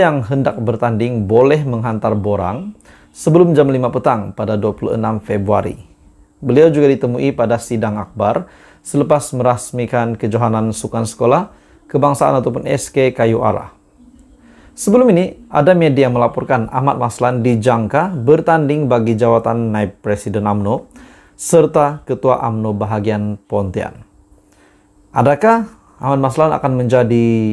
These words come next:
em, naib Presiden umno yang baru ataupun menjadi Ketua umno bahagian Pontian ataupun kedua-dua sekali? Tapi tidak mustahil juga untuk Ahmad Maslan menjadi Presiden umno ataupun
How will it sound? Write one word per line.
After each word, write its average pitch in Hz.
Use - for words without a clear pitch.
em, 104
naib 127
Presiden 117
umno 110
yang 104
baru 104
ataupun 185
menjadi 131
Ketua 117
umno 113
bahagian 107
Pontian 110
ataupun 151
kedua-dua 156
sekali? 151
Tapi 185
tidak 190
mustahil 151
juga 117
untuk 151
Ahmad 127
Maslan 135
menjadi 135
Presiden 135
umno 104
ataupun 123